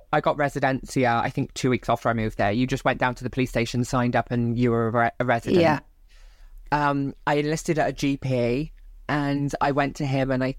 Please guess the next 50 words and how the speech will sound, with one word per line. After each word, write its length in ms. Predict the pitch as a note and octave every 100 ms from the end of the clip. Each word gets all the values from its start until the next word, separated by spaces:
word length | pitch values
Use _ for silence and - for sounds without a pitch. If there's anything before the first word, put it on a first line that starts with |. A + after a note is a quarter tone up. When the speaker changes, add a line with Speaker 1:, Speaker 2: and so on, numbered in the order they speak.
| - -
Speaker 1:
I 80 | C#3
basically 420 | C#3 C#3 - C3
said, 220 | B2+ B2
like, 120 | A#2 -
"I'm 180 | D3
trans. 500 | C#3 B2+ B2 A#2 B2+ -
This 200 | D#3+ D3+
is 240 | C#3 - -
what 260 | A#2+ B2+ -
I, 240 | B2+ B2+ -
uh, 80 | A#2+ C3
what 160 | B2+
I 80 | A2+
wanna 220 | B2 A#2+
do." 460 | - C#3+ C3 B2+ C3+ - - - - - - - - - -
And 100 | D#3+
he, 160 | D3 D#3+ -
he, 180 | D#3+ -
it 120 | E3
was 120 | D#3 -
so 220 | - E3+
much 220 | F3+ -
easier 280 | F3+ G#3 F3
back 180 | C3+ -
then. 140 | C3+
He 140 | C3+
just 180 | C#3+ E3 D3
wrote 440 | D3+ E3+ D#3 - -
everything 480 | C#3+ D#3 D3 D3+ B2+ -
that 100 | C#3+
I 80 | C3+
needed 420 | C#3+ D3 C#3 A#2
down 300 | D3 C#3+ C3+
and 100 | C3
sent 200 | - C#3
me 80 | C3+
off 100 | C3
to 100 | - B2+
the 80 |
Speaker 2:
Mm. 40 | C3+
Speaker 1:
pharmacy, 920 | D3 E3+ E3 - A#2+ A2+ B2+ D#3+ E3 -
um, 280 | C#3+ C#3 B2+
told 180 | D3+ D3+
me 60 |
to 40 | D#3+
Speaker 2:
Wow. 440 | D#3 D3+ C#3+ C#3
Speaker 1:
check 200 | - -
in 140 | D3 C#3
with 160 | C3+
them. 520 | - A#2+ A#2+ C#3 E3+